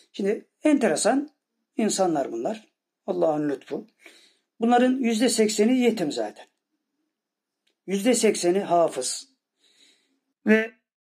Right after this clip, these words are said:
kendi liderlerinin ifadesiyle günde dokuz hurma yiyerek hayatlarını idame eden insanlar.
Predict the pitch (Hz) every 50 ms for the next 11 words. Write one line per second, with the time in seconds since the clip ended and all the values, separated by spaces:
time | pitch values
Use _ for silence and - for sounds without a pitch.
0 | _ _ - 208 196 190 185 196 190 190 170 185 180 180 175 180 170 175 165 175
1 | 175 170 165 - 175 170 165 175 165 - - 180 160 147 180 220 - _ _ _
2 | _ _ _ _ - 156 170 208 208 208 202 240 277 285 294 _ _ _ _ _
3 | _ _ _ _ _ _ _ _ _ _ _ _ _ _ _ _ _ _ _ _
4 | _ _ - 165 190 220 214 - 302 277 - - 214 226 247 247 247 240 233 226
5 | 220 226 220 208 185 165 139 - - - _ _ _ _ _ _ _ _ _ _
6 | _ - 170 170 165 151 151 - 170 156 156 151 156 156 - - 151 165 160 151
7 | 147 147 156 - - 160 151 156 139 135 135 127 117 - 131 117 113 113 - -
8 | _